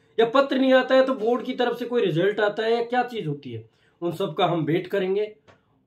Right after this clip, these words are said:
और अगर पॉजिटिव और ऐसा नहीं हुआ तो हम बिग मूवमेंट हो सकता है राजस्थान में करें। तो मेरा आप सभी साथियों से निवेदन है, उसके बारे में क्या मूवमेंट रहेगा, किस तरीके से करेंगे, वो सब बाद के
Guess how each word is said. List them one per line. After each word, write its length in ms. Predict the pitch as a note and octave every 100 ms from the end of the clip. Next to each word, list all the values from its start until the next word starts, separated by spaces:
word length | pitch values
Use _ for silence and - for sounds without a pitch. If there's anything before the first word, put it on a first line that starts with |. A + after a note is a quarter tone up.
| -
और 360 | G3 A3 - -
अगर 480 | F#3 A#3 D4+ D#4 - _ - D3
पॉजिटिव 460 | F3+ G3+ A#3 C4+ B3+
और 140 | A#3+
ऐसा 240 | A#3 A3+ A3+
नहीं 220 | A3 C4
हुआ 400 | G#3 D#3+ A2+ - _ _ _
तो 60 | F#3
हम 200 | F3+ F#3+
बिग 220 | F#3 F#3+
मूवमेंट 400 | A3 A3+ A#3 - -
हो 100 | D3
सकता 260 | F3+ -
है 60 | A3
राजस्थान 520 | E3+ E3 F3 G#3+ F#3+
में 120 | E3+
करें। 260 | D3 B2+ A2+ - _ _ _ _ _ _ -
तो 260 | F3+ E3+
मेरा 300 | D#3+ E3 F3
आप 120 | F3+ F3+
सभी 220 | D3+ F#3
साथियों 380 | G3 F3+ G3+ G3+
से 140 | G#3
निवेदन 320 | G3+ G#3 G#3+
है, 80 | A#3
उसके 380 | - F#3+ - G#3
बारे 200 | F#3 F#3+
में 220 | G3+ G3
क्या 200 | F#3 F3+
मूवमेंट 400 | G3 G3 G3+ F#3+
रहेगा, 320 | F3+ F3+ F#3+
किस 260 | F#3+ F3+ -
तरीके 320 | F#3+ F#3 F#3+
से 100 | F#3
करेंगे, 560 | F3+ F3 F3 F#3 G3 - _ _ -
वो 120 | G3
सब 140 | A#3+ G3+
बाद 300 | F3 F#3 F#3
के 180 | A#3